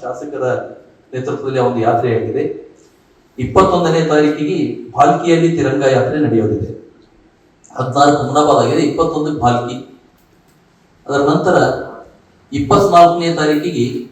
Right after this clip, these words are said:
ಬಸವ ಕಲ್ಯಾಣದಲ್ಲೂ ಕೂಡ ಬಹಳ ದೊಡ್ಡ ಪ್ರಮಾಣದಲ್ಲಿ ತಿರಂಗ ಯಾತ್ರೆ ಆಗುತ್ತದೆ, ಇಪ್ಪತ್ನಾಲ್ಕನೇ ಮೇ ಅಂದು. ಮತ್ತು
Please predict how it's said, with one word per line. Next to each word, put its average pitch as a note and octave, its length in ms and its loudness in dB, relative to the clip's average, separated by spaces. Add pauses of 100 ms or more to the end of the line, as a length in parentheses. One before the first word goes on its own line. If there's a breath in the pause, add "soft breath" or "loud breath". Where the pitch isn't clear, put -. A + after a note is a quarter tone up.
(500)
ಬಸವ F3+ 320 2
ಕಲ್ಯಾಣದಲ್ಲೂ D#3+ 540 2
ಕೂಡ D3 160 2 (440)
ಬಹಳ C3+ 180 -2
ದೊಡ್ಡ E3 180 2
ಪ್ರಮಾಣದಲ್ಲಿ C#3 600 0
ತಿರಂಗ B2 260 -2
ಯಾತ್ರೆ A#2 360 0
ಆಗುತ್ತದೆ, G#2+ 680 -4 (260)
ಇಪ್ಪತ್ನಾಲ್ಕನೇ A#2+ 720 0
ಮೇ A2 160 -2
ಅಂದು. G2+ 440 -10 (500)
ಮತ್ತು C#3+ 440 2